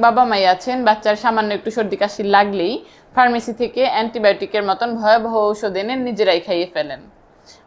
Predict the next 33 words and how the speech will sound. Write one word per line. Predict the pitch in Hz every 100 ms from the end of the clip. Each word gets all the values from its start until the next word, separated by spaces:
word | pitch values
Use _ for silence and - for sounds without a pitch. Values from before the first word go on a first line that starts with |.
| 196
বা | 208
অনেক | 226 233
সময় | 226 220
সর্দি | 247 220 208
কাশির | 220 214 214
আলাদা | 202 196 202
ঔষধও, | 214 214 202 214
আহ, | 226 185 190
ফার্মেসিওয়ালারা | 208 202 202 208 202 208
দিয়ে | 190 214
দেয়, | 202 262 214
এগুলোই | 196 185
খাওয়াতে | 180 185 190
থাকেন। | 196 160 143 - _ - - _
এটি | 196 202 247
একটি | 247 269
মারাত্মক | 226 190 220 247 - 247 208
ভুল | 180 202
ডিসিশন, | 190 190 196 247
এই | 226
ব্যাপারটি | 214 214 -
আজকে | 190 -
মাথায় | 202 190 226
গেঁথে | 214 247 247
ফেলুন। | - 139 233 320 359 330 226 _ - - _ _ _ _ - _ _ _ -
ঠান্ডা | 277 277 208
লাগলে | 165 165 240
সাধারণত | 285 220 214 208 214
বাচ্চাদের | 208 202 214 190 240
নাক | 208 190 180
বন্ধ | 175 175
হয়ে | 175 156
যায়। | - 120